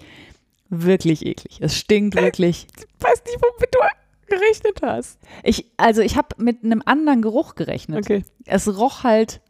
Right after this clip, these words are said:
Speaker 1: wirklich wie Verwesung. Also,
Speaker 2: Ja.
Speaker 1: wobei ich nicht genau weiß, wie Verwesung
Speaker 2: Ja.
Speaker 1: riecht, aber so stell ich's mir vor. Also es stinkt wirklich fürchterlich und es stinkt halt nicht nach Schaf, sondern nach was anderem.
Speaker 2: Fermentiert halt.
Speaker 1: Fermentiert.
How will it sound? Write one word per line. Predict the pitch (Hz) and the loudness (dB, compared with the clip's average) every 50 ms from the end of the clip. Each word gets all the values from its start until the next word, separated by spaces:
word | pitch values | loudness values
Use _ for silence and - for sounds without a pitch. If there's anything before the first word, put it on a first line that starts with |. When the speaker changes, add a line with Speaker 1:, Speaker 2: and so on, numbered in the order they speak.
| _ _ _ _ _ _ _ _ _ _ _ _ - | _ _ _ _ _ _ _ _ _ _ _ _ 0
Speaker 1:
wirklich | 196 220 262 254 254 226 - 220 | 2 2 2 2 0 -2 0 -2
wie | 240 | -2
Verwesung. | 226 - 214 196 190 233 262 254 196 165 160 156 - | -2 -2 -4 -2 0 2 2 2 2 0 -2 -2 -2
Also, | - 185 180 185 | -2 0 2 4
Speaker 2:
Ja. | 190 190 190 190 - - - _ - - | 4 4 2 2 0 -4 -10 _ -20 -18
Speaker 1:
wobei | - - - 175 170 180 196 | -16 -10 -6 0 2 2 2
ich | 196 | 2
nicht | 214 - | 2 0
genau | - 208 190 180 | 0 0 0 0
weiß, | 180 185 185 - | 0 0 0 0
wie | 190 | -2
Verwesung | - 180 170 185 196 202 | -4 -2 0 0 0 2
Speaker 2:
Ja. | 202 208 214 | 2 2 2
Speaker 1:
riecht, | 214 220 220 - - | 2 2 0 0 0
aber | - 196 185 185 185 185 175 - - | 0 2 4 4 2 2 2 -2 -4
so | 170 185 196 | -2 -2 0
stell | - - 202 | 2 2 0
ich's | 202 - | 0 0
mir | - 196 196 | -2 -4 -4
vor. | - - 247 240 208 247 - - - - - - - - - - - - _ _ _ _ _ _ _ _ - | -2 0 2 2 2 0 -2 -8 -18 -20 -20 -20 -20 -20 -20 -20 -20 -20 _ _ _ _ _ _ _ _ 2
Also | 214 220 220 220 | 4 4 4 2
es | 196 - - | 0 -2 -2
stinkt | - - - 240 226 233 220 - | -4 -2 0 2 2 2 2 2
wirklich | 180 185 185 - 180 175 - | 0 0 2 2 0 -2 0
fürchterlich | - 175 190 - - 202 196 196 196 - | 0 0 0 2 2 2 2 2 2 0
und | 180 185 | -2 -2
es | 170 165 - - | -2 -4 -6 -6
stinkt | - - 220 214 208 - | -2 0 0 2 2 2
halt | 190 185 - | 2 2 0
nicht | 196 - - | -2 -4 -2
nach | 165 156 - | -2 -2 0
Schaf, | - - 202 208 226 233 - - - - | 2 2 2 4 2 0 -4 -8 -16 -6
sondern | - - 185 185 170 170 170 | 0 0 2 2 2 2 2
nach | 165 151 147 - - - - | 2 0 0 -2 -8 -6 -2
was | - 160 - | -2 -2 0
anderem. | - 160 151 143 - - - - - _ _ _ _ _ _ _ _ _ _ _ _ _ _ _ _ - | -2 -4 -6 -6 -6 -8 -8 -10 -12 _ _ _ _ _ _ _ _ _ _ _ _ _ _ _ _ -6
Speaker 2:
Fermentiert | - - 135 147 180 202 190 - 254 226 151 151 - | -4 -4 -2 -2 -4 -4 -4 -2 -2 0 0 0 0
halt. | 156 156 156 156 170 - 180 | -2 -2 -2 -2 -4 -4 -4
Speaker 1:
Fermentiert. | - 175 165 175 202 240 - 302 226 170 160 - | -6 -4 -2 0 0 2 4 4 4 4 2 -2